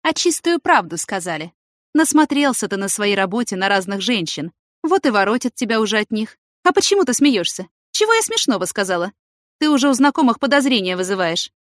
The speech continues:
возмутилась мать. «А то, что я мужчинами интересуюсь, еще не обсуждают?»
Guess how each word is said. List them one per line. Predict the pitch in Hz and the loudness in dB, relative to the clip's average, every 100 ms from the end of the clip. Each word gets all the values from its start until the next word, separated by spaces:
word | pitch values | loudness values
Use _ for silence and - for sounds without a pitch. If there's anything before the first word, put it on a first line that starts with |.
| _ | _
возмутилась | 196 185 185 196 147 165 - | -10 -8 -8 -8 -8 -6 -6
мать. | 160 151 _ _ _ _ | -8 -10 _ _ _ _
«А | 220 | 0
то, | 226 269 | 2 0
что | - 254 | 0 0
я | 233 | 2
мужчинами | 240 277 - 277 202 190 | 4 4 4 2 2 -2
интересуюсь, | 190 208 180 - 185 185 - | -2 0 -2 0 -2 -2 -2
еще | 208 - | -2 0
не | 233 233 | 2 2
обсуждают?» | - 269 262 370 214 | 2 0 2 0 -2